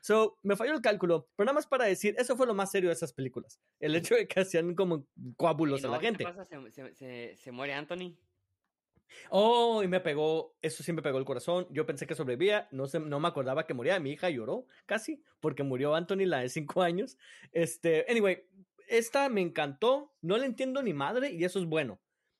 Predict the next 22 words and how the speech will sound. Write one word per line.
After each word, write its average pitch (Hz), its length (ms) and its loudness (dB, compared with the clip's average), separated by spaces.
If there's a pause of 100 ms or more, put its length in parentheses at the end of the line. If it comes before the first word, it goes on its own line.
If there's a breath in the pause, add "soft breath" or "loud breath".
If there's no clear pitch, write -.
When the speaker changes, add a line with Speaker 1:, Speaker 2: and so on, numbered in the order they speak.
(100)
Speaker 1:
No 175 140 0
entiendo 220 400 0
qué 208 80 0
está 196 180 -4
pasando, 277 600 0
no 180 120 0
entiendo 208 440 0
cuál 208 180 4
es - 160 -2
el 147 180 -8
plan, 320 320 0 (260 loud breath)
pero 233 140 2
me 262 100 2
vale 294 160 0
madre. 302 340 -2
Tiene, 247 300 -2
como 220 220 0
dijo 220 220 0
Rafa, 233 340 0
tiene 240 200 0
a 247 40 -10
Kang. 254 320 0